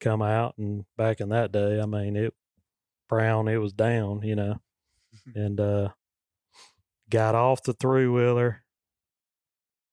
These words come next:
Speaker 1: kinda did a little stalk, and they'd gone down in this, it was still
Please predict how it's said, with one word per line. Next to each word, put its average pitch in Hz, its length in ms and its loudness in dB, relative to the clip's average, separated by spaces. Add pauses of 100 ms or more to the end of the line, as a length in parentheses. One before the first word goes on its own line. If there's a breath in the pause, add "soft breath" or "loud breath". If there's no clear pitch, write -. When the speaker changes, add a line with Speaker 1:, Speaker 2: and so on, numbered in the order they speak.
(240)
Speaker 1:
kinda 110 280 2
did 117 220 4
a 113 40 4
little 117 260 2
stalk, 117 580 0 (280)
and 107 280 -2
they'd 113 320 2
gone 120 340 2
down 120 300 2
in 117 120 0
this, 113 320 -2 (240)
it 123 100 2
was 117 160 2
still 131 640 2